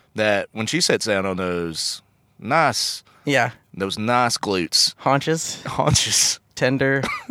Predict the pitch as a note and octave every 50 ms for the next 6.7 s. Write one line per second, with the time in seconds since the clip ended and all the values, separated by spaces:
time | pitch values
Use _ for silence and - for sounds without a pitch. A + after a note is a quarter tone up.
0 | - A3+ - C#3+ - B3+ - - - E3 - C3 C3+ - - - - F3 F#3 F3
1 | D3+ C3 A2+ - - - - - C3 - - - D3 C#3+ C#3 D3 A2+ B2 - -
2 | - - D3+ C3 B2+ B2+ - - - - - - - E3 - - - D4 - -
3 | - - C#4 B3+ G#3+ - - - - C#3 A#2+ A2+ A2+ A#2 B2+ - - - _ _
4 | _ - C3+ C3+ C3 B2+ B2 B2 A#2+ A#2+ B2 - _ _ - - B2+ C#3+ C3+ C3+
5 | E3 D#3+ C#3 D3 D3 D3 C#3+ D3 D#3+ D3+ A#2 E2 D2+ G#2+ - F3 G3+ A3 A#3+ -
6 | - A#3 A#3 A3+ - - D#3+ C#3 B2+ B2 A#2+ B2 B2 _